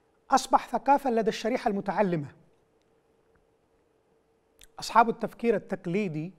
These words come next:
غير الأصيل في شريحة المتعلمين العرب يستخدمون مصطلح التخصص بطريقة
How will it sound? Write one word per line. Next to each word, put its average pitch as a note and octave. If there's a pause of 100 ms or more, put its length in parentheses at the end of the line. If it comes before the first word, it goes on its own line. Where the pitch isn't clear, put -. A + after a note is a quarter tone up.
(1200)
غير F3+
الأصيل E3+ (500)
في F3
شريحة F3+
المتعلمين E3
العرب D#3+ (1080)
يستخدمون B3+
مصطلح C#4+
التخصص -
بطريقة C4